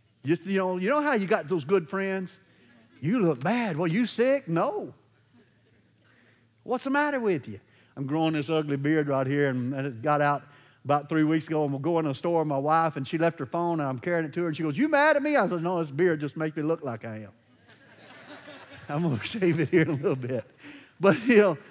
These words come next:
that's why she said, "I don't like that beard 'cause you don't look happy." <laughs> I gotta, now I gotta work harder to smile now. But the thing about it is, you gotta maintain your peace,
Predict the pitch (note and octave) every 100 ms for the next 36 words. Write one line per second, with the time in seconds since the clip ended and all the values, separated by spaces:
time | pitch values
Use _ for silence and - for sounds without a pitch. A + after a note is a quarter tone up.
0 | - F#3+ G3+ A3 G3 F#3+ G3+ A3+ A3+ A3
1 | G#3 G#3+ A#3+ A#3+ G#3+ G3+ A3 A3+ A3 A3
2 | A#3+ A3 C#3+ - - _ _ _ - -
3 | - - - - F#4+ G4 E4+ - D#4 C#4+
4 | F3 F3 C#3 - F#3+ D#3+ F#3 D3+ D3+ E3+
5 | E3+ F3 F3 E3+ E3 G#3+ A3 D#3+ C3+ A2+
6 | G#2+ _ _ _ _ - _ _ _ _
7 | - _ _ _ - B3+ A3 G3 C#4+ C#4
8 | B3+ C4 A#3+ A3+ E4+ D4 A3 G#3+ G3 -
9 | - - D#3+ C4+ D#4 C#4 A3+ G#3+ B3 A#3
10 | A#3+ A#3+ G#3+ F#3+ A#3+ C#4+ A3 D#3+